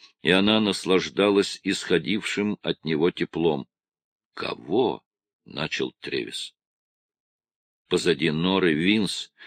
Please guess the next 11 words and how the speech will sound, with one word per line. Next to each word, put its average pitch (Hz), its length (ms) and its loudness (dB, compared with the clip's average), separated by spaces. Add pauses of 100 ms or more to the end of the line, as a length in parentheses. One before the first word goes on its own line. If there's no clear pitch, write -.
(120)
тяжело 98 480 6
дыша, 92 540 2
пронзительно 92 880 0
вскрикнул 120 760 2 (240)
и, 165 140 6
перекатившись 98 880 4
на 117 240 2
спину, 107 400 2
выстрелил 107 800 4
в 95 120 4
них. 117 320 2